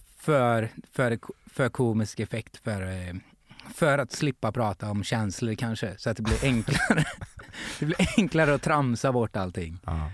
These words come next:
Speaker 1: För att annars så blir det bara man sitter
Speaker 2: Går du i terapi?
Speaker 1: Nej, jag gör ju inte det.
Speaker 2: Nej.
Speaker 1: Alltså, det är ju det som är så
Speaker 2: Try it, you might like it.
Speaker 1: Men det är det som jag också är lite rädd för att, eh,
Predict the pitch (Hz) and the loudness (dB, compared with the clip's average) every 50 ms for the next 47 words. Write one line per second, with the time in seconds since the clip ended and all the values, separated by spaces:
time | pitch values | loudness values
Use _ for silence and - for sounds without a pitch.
0 | - - - 120 110 - - - 127 123 123 123 117 113 120 113 117 113 107 107 | -8 -6 -4 -4 -4 -4 -4 -4 -2 0 0 0 0 0 0 0 0 0 2 0
1 | 110 104 107 104 98 101 95 95 - 101 - 104 107 117 139 139 - 127 104 - | 0 0 -2 -2 -2 -2 -4 -4 -4 -2 0 2 4 4 4 4 4 2 2 2
2 | - 85 85 82 - - - - - _ _ - - _ - 180 185 185 185 190 | 0 -2 -4 -6 -10 -14 -20 -20 -20 _ _ -20 -12 _ 2 4 4 6 6 6
3 | 202 208 202 170 165 190 233 233 - 156 107 80 80 85 95 110 135 147 185 185 | 6 6 6 6 6 4 4 2 2 0 0 0 0 2 4 4 4 4 2 2
4 | 165 175 185 190 175 175 175 185 190 180 160 - 175 165 147 - - 143 131 127 | 2 4 4 4 4 4 4 4 4 2 2 2 2 0 0 0 0 0 2 2
5 | 120 120 117 117 113 117 123 - - - 131 - - 131 104 - 107 117 127 127 | 2 0 0 0 -2 -4 -6 -4 0 0 2 2 2 2 0 2 2 2 2 2
6 | - 151 151 131 - - 85 - - - - - - - - - 165 165 180 175 | 2 2 0 0 0 -2 -6 -6 -8 -14 -18 -18 -18 -8 -2 0 0 2 2 2
7 | 170 180 165 160 - 196 190 180 151 - - 185 175 190 185 160 - - 156 170 | 4 4 4 4 4 2 2 2 0 0 0 0 2 2 2 2 0 0 0 2
8 | 170 180 165 147 - - 143 123 104 101 101 - _ - - - - - 147 120 | 2 2 0 -2 -2 0 0 0 0 0 -2 -4 _ -12 -16 -16 -14 -8 -6 -2
9 | 120 117 113 107 104 101 101 104 | -2 0 0 0 0 -2 -2 -4